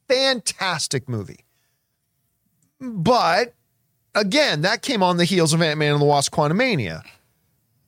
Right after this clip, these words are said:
And now we've had, like, She-Hulk and in Secret Invasion, whatever. Well,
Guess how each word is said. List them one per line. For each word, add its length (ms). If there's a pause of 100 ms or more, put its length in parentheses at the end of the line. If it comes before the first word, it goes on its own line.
(160)
And 240
now 180
we've 100
had, 160
like, 160
She-Hulk 640
and 120
in 280
Secret 400
Invasion, 640
whatever. 400 (500)
Well, 360